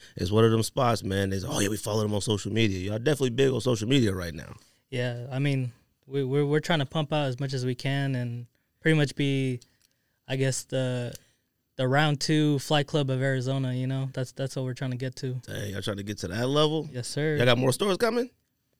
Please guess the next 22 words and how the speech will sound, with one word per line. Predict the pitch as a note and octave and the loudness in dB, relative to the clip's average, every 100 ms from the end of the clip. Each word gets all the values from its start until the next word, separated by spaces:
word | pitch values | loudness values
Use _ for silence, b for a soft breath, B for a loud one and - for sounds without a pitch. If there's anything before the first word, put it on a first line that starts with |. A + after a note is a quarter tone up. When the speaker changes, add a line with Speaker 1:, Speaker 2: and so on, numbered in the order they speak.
| _ - | _ -6
Speaker 2:
Hey, | C#3 C#3 B2+ A#2+ _ - | -2 0 -2 -4 _ -8
we | D#3 | 0
might. | E3 C4 C#4 | 4 4 4
Speaker 1:
We | B2 | 4
Speaker 2:
I | - | 4
don't | A3+ | 4
Speaker 1:
might? | B3+ | 4
Speaker 2:
know. | A3+ A2 | 2 2
Speaker 1:
Oh, | A2+ | 2
okay. | A#2 G3+ | 2 -2
Speaker 2:
I | A3+ | -4
don't | G#3 | -4
know | G#3+ | -4
yet. | G#3+ F#3 C#3 | -2 -2 0
Speaker 1:
We're | C3+ | 2
gonna | F#3+ | 2
talk | - D3+ C3+ | 6 4 4
that. | C3 A#2+ - | -2 -4 -2
We're | B2+ | -2
gonna | F3 | -2
talk | F#3+ D3 | -2 -2
about, | B2+ A#2+ A#2 | -4 -6 -8